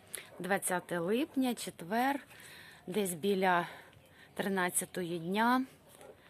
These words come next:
У нас тривога, друзі, наразі Кривий Ріг.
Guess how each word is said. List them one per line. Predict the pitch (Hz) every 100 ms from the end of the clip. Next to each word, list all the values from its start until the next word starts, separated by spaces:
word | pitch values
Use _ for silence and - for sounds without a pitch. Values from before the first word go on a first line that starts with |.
| - - - - - - -
У | 196
нас | 196 175
тривога, | - 185 170 208 240 240
друзі, | 202 226 202 233
наразі | 226 226 220 202 208
Кривий | 208 208 202
Ріг. | 208 208 208